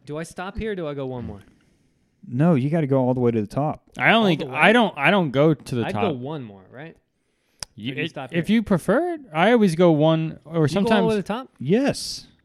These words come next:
Speaker 1: But then that's, you're, you're constricting.
Speaker 2: I like to be fastened in.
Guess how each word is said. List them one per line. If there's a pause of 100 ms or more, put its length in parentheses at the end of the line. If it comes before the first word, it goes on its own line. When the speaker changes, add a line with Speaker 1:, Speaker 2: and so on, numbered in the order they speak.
(540)
Speaker 1:
But
then
that's, (240)
you're,
you're
constricting.
Speaker 2:
I
like
to
be
fastened
in.